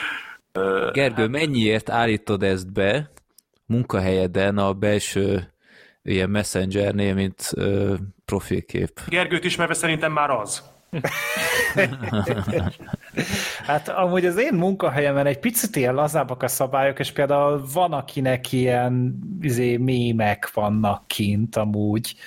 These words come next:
Speaker 2: Hmm.
Speaker 3: ö, a belső rendszernél, meg van, ahol a Pickle Rick, tehát hogy a Rick és Mortyból ugye az a,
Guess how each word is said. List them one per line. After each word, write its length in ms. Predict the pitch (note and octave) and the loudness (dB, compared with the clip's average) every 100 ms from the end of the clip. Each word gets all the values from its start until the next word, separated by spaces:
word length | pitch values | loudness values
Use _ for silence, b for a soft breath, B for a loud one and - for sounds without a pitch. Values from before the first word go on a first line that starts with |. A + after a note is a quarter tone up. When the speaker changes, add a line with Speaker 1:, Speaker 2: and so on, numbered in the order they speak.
| B - | B -2
Speaker 2:
Hmm. 120 | B2 | 0
Speaker 3:
ö, 220 | A#2 A#2 | 2 0
a 120 | - D3 | 0 0
belső 640 | D#3+ C#3 A#2 - - A2+ | 0 -2 -4 -8 -6 -4
rendszernél, 1080 | A2 G#2+ G#2 - G#2+ G#2 A2 G#2+ G#2 G#2+ A2 B B B - | -4 -4 -2 0 0 0 -2 0 2 2 -2 B B B -4
meg 300 | A#2 A2+ A2+ | -2 0 0
van, 160 | C3 | 0
ahol 180 | B2+ A#2+ | 2 2
a 80 | A2 | 0
Pickle 440 | - B2+ - C3 C3 | -2 -4 0 2 2
Rick, 480 | C3 B2+ - - - | 2 0 -6 -8 -2
tehát 260 | A#2+ A#2 - | 0 0 0
hogy 140 | A2+ | 0
a 240 | A2+ A2 | 2 2
Rick 240 | A#2+ A#2 - | 0 -2 -2
és 180 | A#2 - | -4 0
Mortyból 480 | A#2+ A#2 A2+ A#2+ | -2 0 -2 -2
ugye 220 | A#2 A#2 A2+ | 0 0 0
az 180 | A2+ | 0
a, 220 | A#2 A#2 | 0 0